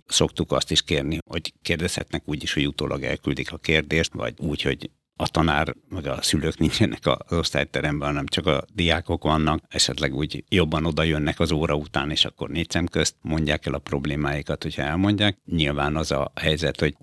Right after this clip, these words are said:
óriási a látencia, tehát az, amiről egyáltalán a szülő vagy az iskola tudomást szerez,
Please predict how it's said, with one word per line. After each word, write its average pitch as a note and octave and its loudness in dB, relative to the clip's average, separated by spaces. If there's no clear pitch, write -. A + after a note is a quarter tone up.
óriási C2 -2
a C#2 0
látencia, C2 -2
tehát D2 -4
az, D#2+ 4
amiről D2 2
egyáltalán C2 -2
a A#1+ -6
szülő D#2 4
vagy B1+ -4
az - -6
iskola D#2 0
tudomást D#2 2
szerez, D#2+ 2